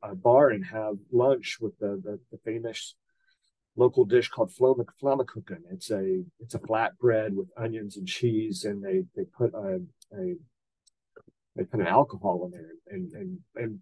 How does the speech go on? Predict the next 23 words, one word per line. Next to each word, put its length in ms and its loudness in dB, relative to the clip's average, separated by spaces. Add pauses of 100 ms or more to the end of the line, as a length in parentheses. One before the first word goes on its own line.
and 120 -4
it 180 -10
catches 240 8
on 140 6
fire. 260 8
It 100 -10
flames 340 2
up. 200 0
It's 180 -16
really 220 4
incredible. 640 -4
And 80 -14
then 220 -12
there's 160 -12
a 60 -10
wine 300 4
tasting. 600 -10 (440)
Um, 220 -10 (220)
there's 340 -4
a 60 -10
bakery. 640 2 (240)
There's 440 -8
a 60 -16